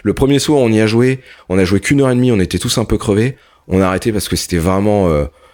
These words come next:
tu vois, le, le, le, la première fois d'y jouer, c'était, waouh, c'était vraiment oppressant.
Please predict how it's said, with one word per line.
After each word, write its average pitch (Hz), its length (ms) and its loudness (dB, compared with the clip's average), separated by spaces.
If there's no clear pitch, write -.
tu 98 120 -2
vois, 92 80 2
le, 85 40 4
le, 82 160 2
le, 80 160 0
la 80 140 0
première 120 300 0
fois 113 140 -2
d'y 98 140 -4
jouer, 113 200 0
c'était, - 400 -6
waouh, - 340 -6
c'était - 260 -12
vraiment 101 360 0
oppressant. 87 380 -6